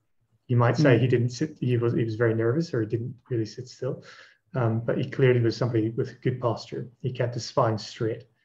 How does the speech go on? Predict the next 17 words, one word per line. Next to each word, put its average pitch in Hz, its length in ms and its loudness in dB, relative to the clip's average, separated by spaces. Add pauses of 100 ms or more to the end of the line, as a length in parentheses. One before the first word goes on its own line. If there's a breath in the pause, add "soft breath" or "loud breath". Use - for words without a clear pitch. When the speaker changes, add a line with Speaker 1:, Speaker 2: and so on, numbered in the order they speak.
(140)
Speaker 1:
You - 80 0
can 113 100 0
see 120 240 2
that 107 260 -2
kind 131 140 -4
of 127 60 -2
in 120 220 -2
every 120 220 4
single 127 220 -2
picture, 135 360 -2
you 135 80 -4
know, 139 80 -4
he's - 160 -6
very, 143 300 -2
very 131 240 4
much 120 200 0
upright. 135 360 -6